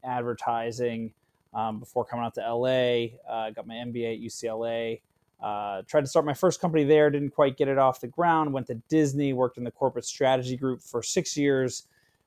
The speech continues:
uh, at sort of the intersection of technology, consumer behavior, and the Walt Disney Company brands, uh, Disney, E S P N, A B C, and Marvel, all around the world.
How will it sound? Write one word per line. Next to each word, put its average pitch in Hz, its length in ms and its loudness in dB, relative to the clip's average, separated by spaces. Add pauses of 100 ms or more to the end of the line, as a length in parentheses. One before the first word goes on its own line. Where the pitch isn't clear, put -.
(160)
uh, 120 160 -2
at 107 140 -6
sort 143 160 2
of 127 60 -2
the 135 120 0
intersection 143 440 -2
of 120 120 -6
technology, 127 720 -2
consumer 120 380 -10
behavior, 120 680 -2
and 117 340 -8
the - 60 -12
Walt 113 240 -8
Disney 117 260 -10
Company 113 280 -10
brands, 202 640 0 (100)
uh, 120 180 -12
Disney, 117 480 -6
E 120 100 -6
S 110 100 -8
P - 180 -8
N, 110 220 -8
A 113 100 -12
B 117 100 -14
C, 117 200 -10
and 117 100 -10
Marvel, 123 560 2 (500)
all 143 160 8
around 131 180 6
the 123 60 0
world. 113 340 4